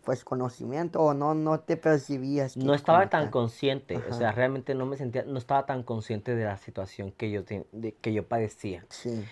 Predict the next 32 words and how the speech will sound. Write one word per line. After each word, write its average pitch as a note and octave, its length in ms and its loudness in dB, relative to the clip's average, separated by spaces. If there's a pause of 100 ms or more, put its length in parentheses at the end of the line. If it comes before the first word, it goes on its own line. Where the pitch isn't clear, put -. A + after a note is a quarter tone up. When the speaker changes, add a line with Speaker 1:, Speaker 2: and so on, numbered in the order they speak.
(280)
Speaker 2:
Pero D3+ 160 10
obviamente G#3 880 8
debo C#3+ 300 6
de E3 120 6
reconocer, C3+ 760 0
y B2 180 2
eso A#2+ 240 -2
también B2 220 -2
es A#2+ 120 -8
un C3 120 -2
agradecimiento A2+ 960 0 (300)
que A2 100 -2
hago G2+ 200 0
personal, G#2+ 600 -4 (640)
para B2+ 180 2
mi B2+ 100 -2
familia C3 480 2
y C3 40 2
en B2 80 2
este B2 160 -4
caso C#3+ 220 -4
para B2+ 180 0
mis A#2 160 -4
papás, B2 440 -2
que C3+ 100 -4
siempre B2 360 -4
estuvieron B2+ 460 -2
muy C#3 340 2
al D#3+ 100 4
pendiente B2 600 -2
de B2 160 0
que, A2+ 360 -2